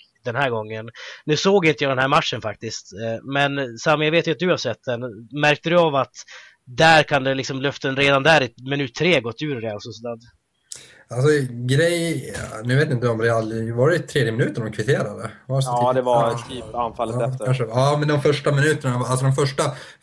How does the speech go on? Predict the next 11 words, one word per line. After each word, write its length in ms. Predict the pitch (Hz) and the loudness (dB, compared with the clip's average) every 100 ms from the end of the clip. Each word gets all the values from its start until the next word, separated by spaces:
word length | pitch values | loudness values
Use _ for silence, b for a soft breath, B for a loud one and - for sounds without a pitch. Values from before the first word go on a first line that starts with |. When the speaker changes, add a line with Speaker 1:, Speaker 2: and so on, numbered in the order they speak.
| _ | _
Speaker 2:
fem, 280 | 127 117 117 | -4 -2 -4
åtta 300 | 120 - - | -6 -6 -4
minuterna 460 | 120 135 135 113 104 | -2 0 0 -2 -8
var 100 | 107 | -6
ju 260 | 107 104 104 | -4 -6 -6
verkligen 640 | 95 120 123 113 135 117 | -6 -2 0 0 0 0
fram 240 | 123 113 | 0 -2
och 80 | 110 | -2
tillbaka, 400 | 131 127 117 110 | 0 2 2 0
böljande 400 | 113 113 110 107 | -2 -2 -2 -4
fotboll. 580 | - 123 113 151 104 | 0 -2 2 0 0